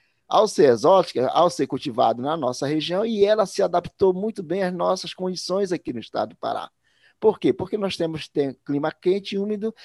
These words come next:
e uma precipitação acima de, de dois mil milímetros por ano. Então, essa distribuição de chuva na região e, e a, essa cultura se adaptou muito bem,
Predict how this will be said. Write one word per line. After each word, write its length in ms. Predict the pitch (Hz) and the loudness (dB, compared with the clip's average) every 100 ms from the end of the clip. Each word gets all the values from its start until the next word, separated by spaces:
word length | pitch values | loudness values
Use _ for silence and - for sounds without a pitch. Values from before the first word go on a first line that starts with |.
| - - - | -20 -12 -4
e 140 | 226 | 0
uma 160 | 220 202 | 0 0
precipitação 880 | 208 185 185 - - 175 - 175 | -2 -4 -6 -6 -2 -2 -2 -2
acima 580 | 180 156 - - 196 180 | -2 -2 -6 -8 -4 -2
de, 300 | 147 156 160 - - _ | 0 0 0 -4 -20 _
de 140 | 135 | -6
dois 480 | 135 123 175 165 123 | -2 4 6 6 2
mil 420 | 123 135 160 156 131 | -2 0 4 4 4
milímetros 640 | 135 135 131 151 135 131 | -2 -2 -2 -2 -2 -4
por 220 | - 139 110 | -2 0 0
ano. 260 | 85 101 - _ - | -6 -12 -20 _ -8
Então, 520 | 147 - 156 160 151 - | -6 2 4 6 2 -2
essa 400 | 156 190 190 151 | 2 2 2 -2
distribuição 1040 | 143 202 - 156 151 123 - 131 147 127 | -2 -6 -6 -2 0 -2 -4 -4 -2 -2
de 180 | 117 117 | -4 -4
chuva 600 | 139 - 156 208 160 120 | -4 -2 -2 -2 0 0
na 240 | 117 113 113 | 0 -6 -4
região 640 | 123 113 127 156 160 123 - - - - | -4 -4 -4 -2 -2 -4 -12 -20 -20 -10
e, 540 | 151 160 170 175 165 170 | -2 2 4 4 6 6
e 60 | |
a, 280 | 160 147 135 - | 8 6 4 2
essa 340 | 160 185 - | 4 2 0
cultura 400 | - 117 - 165 | -6 -6 -2 -2
se 140 | - | -2
adaptou 440 | 160 156 - - 175 | -2 -2 -4 -2 -2
muito 280 | 180 190 202 | -2 -8 0
bem, 340 | 196 143 | 2 2